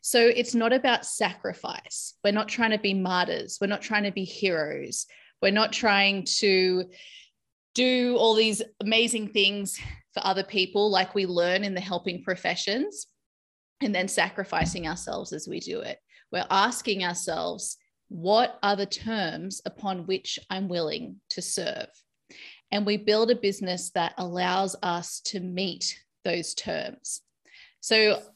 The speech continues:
when I think about this topic, I like to call it intentional life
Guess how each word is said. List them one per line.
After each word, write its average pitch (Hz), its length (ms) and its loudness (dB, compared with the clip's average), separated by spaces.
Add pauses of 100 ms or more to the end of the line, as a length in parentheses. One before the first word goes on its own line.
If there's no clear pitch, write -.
when 226 200 4
I 254 120 6
think 254 240 2
about 226 280 4
this 185 220 -2
topic, 185 520 -2
I 170 120 4
like 202 260 2
to 254 100 -2
call 196 300 2
it 175 180 4
intentional 190 1040 -2
life 175 480 0